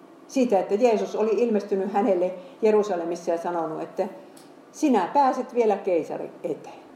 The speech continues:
Ei sitä muualla sanota, mutta minä uskon, että sinne hän pääsi.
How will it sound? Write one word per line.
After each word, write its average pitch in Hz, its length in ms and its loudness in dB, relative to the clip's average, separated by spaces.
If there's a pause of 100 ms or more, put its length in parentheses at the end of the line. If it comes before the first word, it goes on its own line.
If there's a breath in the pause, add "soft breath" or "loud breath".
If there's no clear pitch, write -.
(800)
Ei 185 140 4
sitä - 240 -2
muualla 240 400 6
sanota, 185 380 0
mutta 190 280 -2
minä 180 260 0
uskon, 190 340 -2
että 165 160 -10
sinne 180 200 0
hän 170 240 -2
pääsi. - 380 -4